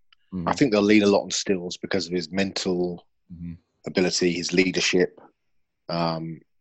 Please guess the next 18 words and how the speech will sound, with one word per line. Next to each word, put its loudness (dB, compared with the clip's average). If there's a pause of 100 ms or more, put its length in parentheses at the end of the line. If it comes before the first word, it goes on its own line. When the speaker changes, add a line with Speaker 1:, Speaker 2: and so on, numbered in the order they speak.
(120)
Speaker 2:
I -6
mean, 0
he's -8
got -4
good 0
hands. -4 (480)
Um, -6 (160)
I, -4
I, -4 (120)
I -4
think -8
ultimately, -2
but 2
I 6
think -6 (260)
those 2
two, -10
of, -10